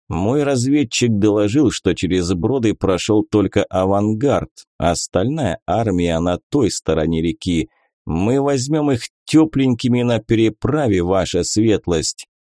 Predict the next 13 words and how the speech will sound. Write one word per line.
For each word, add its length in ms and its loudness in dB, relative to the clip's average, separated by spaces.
Герцог 800 -2
какое-то 720 -2
время 380 -2
молчал, 1000 0
раздумывая. 960 -2
«Ширатли 720 -4
не 240 -2
отдаст 760 -4
тебе, 380 0
безродному 800 0
наемнику, 760 0
свою 420 0
сестру. 640 -6